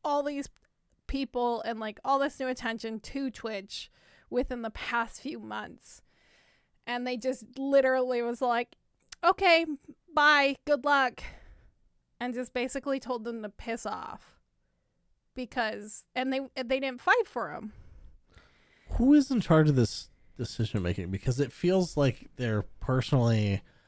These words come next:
Speaker 2: like, "Oh, you're even considering YouTube? You fucking traitor."
Speaker 1: A
Speaker 2: Like,
Speaker 1: little bit.
Speaker 2: who thinks of like that in a fucking business?
Speaker 1: I don't know, but it's a,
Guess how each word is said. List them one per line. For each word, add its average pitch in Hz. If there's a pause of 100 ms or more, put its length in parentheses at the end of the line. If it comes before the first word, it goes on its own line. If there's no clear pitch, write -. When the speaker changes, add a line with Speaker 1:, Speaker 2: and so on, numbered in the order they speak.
(200)
Speaker 2:
like, 101
"Oh, 107
you're 98
even 110
considering 92
YouTube? 107
You 98
fucking 104
traitor." 92
Speaker 1:
A 95
Speaker 2:
Like, 98
Speaker 1:
little 349
bit. 339 (100)
Speaker 2:
who 285
thinks 262
of 226
like 185
that 165
in 147
a 131
fucking 180
business? 131 (300)
Speaker 1:
I 320
don't 339
know, 254 (100)
but 277
it's 277
a, 302